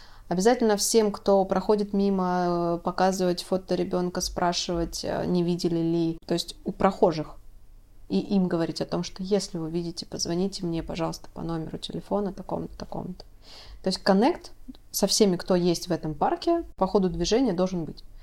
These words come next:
Потому что где-то кто-то увидит на обратном пути. Может быть, ребенок, э, каким-то образом об-, в обратную сторону вернулся. То есть постоянно, кому, вот, кого вы видите, всем говорить о том, что: «Девочка, вот сейчас потерялась девочка трех лет,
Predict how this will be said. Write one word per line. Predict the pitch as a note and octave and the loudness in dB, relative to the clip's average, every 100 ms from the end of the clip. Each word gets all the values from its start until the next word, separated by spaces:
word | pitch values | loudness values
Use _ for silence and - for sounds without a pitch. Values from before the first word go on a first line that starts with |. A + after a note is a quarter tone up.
| - | -16
Потому | - F3+ | -4 -4
что | - F3+ | -2 2
где-то | F#3 A#3+ | 4 4
кто-то | A3+ G#3 G3+ G3+ | 2 -2 2 2
увидит | F3+ E3 D#3+ | 2 -2 -2
на | F3+ | -2
обратном | G#3 F#3+ E3+ E3+ E3 | 0 2 0 -2 -6
пути. | - - | -8 -4
Может | E3+ F#3+ | -4 -2
быть, | G3 | 0
ребенок, | G3+ G3+ G#3 G3+ - | 2 2 2 0 -2
э, | F#3+ | -2
каким-то | F#3 F#3+ G3 F#3+ G3+ | -2 -4 -2 0 0
образом | G3 F#3 F#3 | 0 -2 -2
об-, | F#3 F#3+ | -2 0
в | |
обратную | G3 F#3+ F3 F3 E3+ | 0 2 0 0 -8
сторону | - E3+ E3+ E3 | -6 -6 -4 -6
вернулся. | E3+ E3+ E3 - - - | -6 -8 -10 -12 -14 -8
То | F#3 | -6
есть | - | -4
постоянно, | F#3 - F#3+ G#3 D4+ D#4 | -6 -2 0 2 2 0
кому, | F3+ F3+ G3 - - - - G3 | -4 -4 -4 -6 -8 -8 -8 -10
вот, | - A#2 | -10 -2
кого | F3+ E3+ | 2 2
вы | D3+ E3+ | 2 2
видите, | B3+ C#4+ - | 2 0 -2
всем | - - E3+ | -4 -2 -2
говорить | D#3 D#3 - | -2 -4 -4
о | |
том, | G#3 | -4
что: | B3+ - | -6 -6
«Девочка, | - E3+ D#3 - | -6 -4 -4 -6
вот | D#3+ | -8
сейчас | - - G#3 | -4 -2 -2
потерялась | - - E3+ D#3 | -4 -6 -4 -4
девочка | - E3 - - G3+ - - | -2 -2 -4 -10 -14 -16 -6
трех | F3 E3 | -4 0
лет, | G3 D4 | 2 2